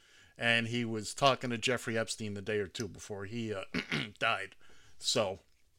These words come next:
you know, <laughs> he, he keeps the best company. Um, but again,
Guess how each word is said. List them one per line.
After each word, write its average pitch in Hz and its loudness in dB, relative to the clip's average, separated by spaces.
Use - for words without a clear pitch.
you 120 0
know, 110 6
<laughs> - 2
he, 127 2
he 135 0
keeps 151 2
the 127 4
best 123 8
company. 107 0
Um, 117 4
but 165 10
again, 170 12